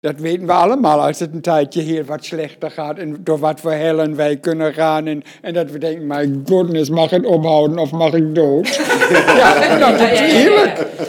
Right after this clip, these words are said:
Speaker 2: En daar wordt ook veel te
Speaker 1: Serieus?
Speaker 2: weinig, ja, dat het een zo heel romantisch ideaal is en dan is het weer goed. Daar hebben denk ik heel veel mannen, of, eh,
Speaker 1: Ja.
Speaker 2: vrouwen, of, eh, mensen, mensen hebben heel veel mensen het last van. Ook mensen, ook heteroseksuele mensen, toch?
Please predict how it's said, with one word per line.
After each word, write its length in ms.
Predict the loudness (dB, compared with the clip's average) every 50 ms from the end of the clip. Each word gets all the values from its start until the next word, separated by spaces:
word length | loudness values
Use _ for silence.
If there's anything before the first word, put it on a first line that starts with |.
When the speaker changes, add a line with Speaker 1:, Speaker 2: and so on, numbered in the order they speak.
| -6 -6 -4 -2 -2 -2 -2
Speaker 2:
En 60 | 0 0
daar 100 | 0 0
wordt 180 | 0 0 2
ook 140 | 4 4 4
veel 180 | 4 4 4 4
te 60 | 4
Speaker 1:
Serieus? 180 | 4 4 4 4
Speaker 2:
weinig, 260 | 4 4 2 0 0
ja, 100 | 0 0
dat 140 | 0 0 0
het 140 | -2 -4 -6
een 80 | -8 -8
zo 120 | -6 -6
heel 220 | -4 -2 -2 -2
romantisch 460 | 0 -2 -4 -4 -4 -6 -6 -8 -10 -10
ideaal 440 | -10 -10 -6 -6 -4 -4 -4 -6
is 80 | -6 -8
en 60 | -10
dan 140 | -12 -12 -12
is 120 | -12 -14
het 120 | -14 -14 -14
weer 100 | -16 -12
goed. 120 | -12 -10 -8
Daar 80 | -6
hebben 180 | -4 -4 -4 -4 -6
denk 40 | -8
ik 80 | -10 -12 -8 -4
heel 180 | -2 -2 -2
veel 160 | -2 -4 -8 -8
mannen, 320 | -6 -6 -6 -6 -6 -6
of, 220 | -8 -8 -10 -12
eh, 80 | -10 -8
Speaker 1:
Ja. 60 | -4 -2
Speaker 2:
vrouwen, 380 | -2 0 0 2 2 0 0
of, 160 | -2 -4 -6
eh, 200 | -10 -10 -10 -10 -6 -2
mensen, 520 | -2 0 0 -2 -2 -2 -2 -2 -2 -2 -4
mensen 380 | -6 -6 -6 -6 -8 -8 -6 -4
hebben 180 | -4 -4 -4
heel 100 | -4 -6
veel 140 | -8 -8 -8
mensen 300 | -8 -8 -8 -8 -8 -10
het 80 | -10 -8
last 240 | -8 -10 -10 -10 -10
van. 200 | -8 -8 -8 -10 -12 -20 -20 -14 -6
Ook 160 | -6 -6 -4
mensen, 440 | -2 -4 -4 -4 -6 -10 -12 -12 -12
ook 100 | -14 -12 -10
heteroseksuele 800 | -10 -10 -10 -12 -16 -14 -14 -16 -14 -12 -8 -8 -6 -6 -6 -6
mensen, 340 | -6 -6 -6 -8 -10 -14
toch? 360 | -12 -8 -8 -8 -8 -10 -14